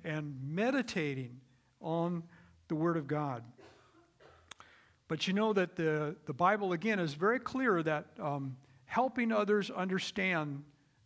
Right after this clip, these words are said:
God's Word is very important. It was important in the Old Testament.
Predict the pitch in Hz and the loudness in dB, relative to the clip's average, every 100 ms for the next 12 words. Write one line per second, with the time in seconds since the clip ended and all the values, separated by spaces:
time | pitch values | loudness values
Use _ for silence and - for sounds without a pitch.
0 | 127 156 170 175 151 143 139 147 170 156 | -4 0 2 0 -2 -2 -2 -2 -4 -4
1 | 151 151 214 220 214 180 156 - 202 147 | -2 2 4 4 2 -2 -6 -4 -4 -4
2 | 127 - _ _ _ _ 160 170 165 170 | -10 -20 _ _ _ _ -2 0 2 0
3 | - 202 226 226 220 196 214 220 202 190 | 0 2 4 2 4 4 2 2 2 2
4 | 202 190 202 | -4 -4 -4